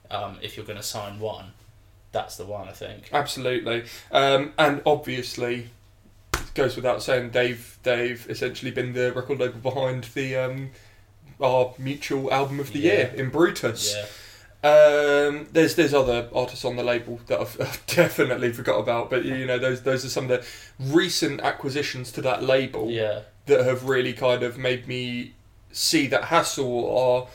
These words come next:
Speaker 2: on their finest form since their, their days of, like, having Cancer Bats and Alexis on Fire and
Speaker 1: Mm-hmm.
Speaker 2: Alkaline Trio.
Speaker 1: Yeah.
Speaker 2: Um, arguably their finest form ever, would you
Speaker 1: Yeah.
Speaker 2: say?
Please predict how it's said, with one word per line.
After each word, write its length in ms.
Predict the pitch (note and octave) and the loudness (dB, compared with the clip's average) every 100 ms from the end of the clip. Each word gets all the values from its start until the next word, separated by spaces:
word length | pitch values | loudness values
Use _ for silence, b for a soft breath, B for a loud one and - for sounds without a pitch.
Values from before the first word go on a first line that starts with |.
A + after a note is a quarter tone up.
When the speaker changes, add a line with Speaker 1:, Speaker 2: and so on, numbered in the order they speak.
| B B B B B B - | B B B B B B 0
Speaker 2:
on 140 | D#3+ F3 | 2 4
their 140 | D#3 | 4
finest 640 | C#3+ - F#3+ A#3 F#3 - - | 2 0 2 2 0 -2 -4
form 500 | - C#3 C3+ C3 C3 | 0 2 2 0 -4
since 500 | - F3+ E3+ - - | 2 2 2 -2 -6
their, 400 | - C#3+ C3 B2+ | 2 6 6 6
their 220 | B2+ C3 | 2 2
days 300 | B2+ B2+ B2 | 2 2 0
of, 140 | C3+ B2+ | -4 -2
like, 300 | B2+ A#2+ - | 2 2 0
having 600 | - B2 B2 B2 B2 B2 - - - - | -4 -2 -2 -4 -8 -14 -18 -20 -18 -6
Cancer 340 | C3 A#2 C#3 | -2 -2 -2
Bats 380 | C3+ A#2+ - - | 0 0 -2 -4
and 120 | C3 | -2
Alexis 340 | B2 B2+ - - | 0 -2 -2 -4
on 120 | A#2 | -4
Fire 280 | - A#2 A#2 | -4 -4 -4
and 100 | A#2 | -2
Speaker 1:
Mm-hmm. 80 | |
Speaker 2:
Alkaline 480 | B2+ B2 - A#2+ A#2+ | 0 -2 -4 -8 -8
Trio. 540 | A#2 B2+ A#2 A#2 B2 A#2 - - - - - | -8 -8 -6 -8 -8 -10 -16 -20 -20 -20 -18
Speaker 1:
Yeah. 280 | G#2 G2+ G2+ B B B - | -12 -10 -10 B B B 0
Speaker 2:
Um, 460 | C3+ B2+ B2+ B2+ - - - | 4 6 6 2 -10 -20 -6
arguably 440 | D#3 A3 A#3+ G3 F#3 | -2 0 -2 0 0
their 120 | D#3+ | 0
finest 360 | - F3+ F#3 - | 2 2 2 -2
form 220 | E3+ D#3+ | -4 -2
ever, 440 | C#3 D#3+ G#3 D4 - - _ _ - _ | -4 0 2 0 -2 -16 _ _ -20 _
would 180 | F3 F3 | -4 -2
you 80 | G#3 | -2
Speaker 1:
Yeah. 80 | A#2+ | 0
Speaker 2:
say? 340 | A3+ C4+ E4 | 2 4 2